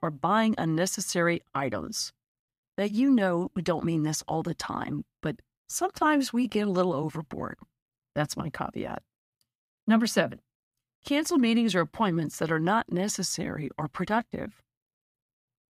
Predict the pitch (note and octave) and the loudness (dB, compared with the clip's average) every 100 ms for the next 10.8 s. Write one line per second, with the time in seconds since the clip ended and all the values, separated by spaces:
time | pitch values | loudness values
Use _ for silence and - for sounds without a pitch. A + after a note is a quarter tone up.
0 | _ _ E3+ D#3 - A#3 A3+ G#3 _ _ | _ _ -2 2 4 4 2 -4 _ _
1 | _ _ _ _ A3 C4 F4 C4+ A3 F#3+ | _ _ _ _ 0 4 4 4 2 0
2 | G3 G3+ G3+ - F#3 F3+ - F#3+ E3 - | 0 0 -4 0 0 0 0 0 2 -2
3 | E3 - G3 A#3+ C4 - D3+ - F3+ - | -4 -4 -2 0 0 0 -2 -2 -4 0
4 | G#3+ A3 B3 - F#3 F#3+ E3+ F#3+ G#3 F3 | 4 4 2 2 0 0 0 -2 -2 0
5 | G#3 - F#3 D#3 G3 F#3+ D3 D#3 - F3+ | -2 -2 -4 0 2 2 0 -2 -4 -2
6 | E3+ G3+ G3 A3+ F3 - _ _ _ _ | 0 2 2 2 -2 -6 _ _ _ _
7 | _ _ _ _ _ - E3 F#3+ A3+ G3+ | _ _ _ _ _ -4 0 2 4 2
8 | C3+ - _ _ _ _ _ - F3 F3 | 0 -8 _ _ _ _ _ -8 -2 0
9 | F#3+ A3+ A3 G#3+ F#3 F#3+ G#3 G#3 G3+ - | 0 0 2 4 4 2 2 0 0 -2
10 | E3+ D#3 - - D3 C3+ - | 0 -2 -4 -4 -2 -2 -6